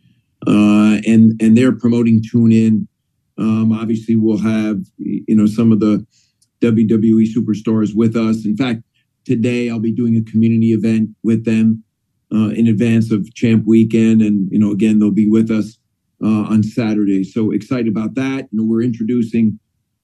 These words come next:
uh, the first ever halftime show, uh, live on A B C with Nelly. Um, what I love about it is Nelly's integrating himself with the school bands.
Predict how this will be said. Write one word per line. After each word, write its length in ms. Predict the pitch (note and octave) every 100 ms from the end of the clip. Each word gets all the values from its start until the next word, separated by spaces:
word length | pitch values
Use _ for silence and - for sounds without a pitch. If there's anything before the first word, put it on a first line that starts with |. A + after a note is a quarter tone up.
| _
uh, 240 | - A2+ A2+
the 100 | A2+
first 300 | C3 A#2+ A#2+
ever 180 | A2+ A2
halftime 420 | C3+ A#2+ A2+ G2
show, 280 | - - - _ _
uh, 220 | - G#2 G#2+
live 280 | A2+ A#2
on 120 | A#2 A#2
A 120 | A2
B 140 | A2
C 340 | G#2 - C3 B2
with 160 | G2+
Nelly. 500 | G#2+ A#2 A#2+ A#2+ A2+ - _ _ _ -
Um, 500 | A2 A2 A2 A2 G2+ - _ _ _
what 200 | A#2 B2+
I 80 | B2
love 320 | A#2+ D3 D#3
about 380 | A#2+ A2+ A2 A2+
it 120 | A2
is 180 | A2 F#2+
Nelly's 380 | B2 B2 A#2+ B2
integrating 380 | A#2 G#2+ A2+
himself 340 | A2 G2 A#2 A2+
with 100 | F#2+
the 60 |
school 320 | - - A2 F#2+
bands. 420 | F#2+ F2+ -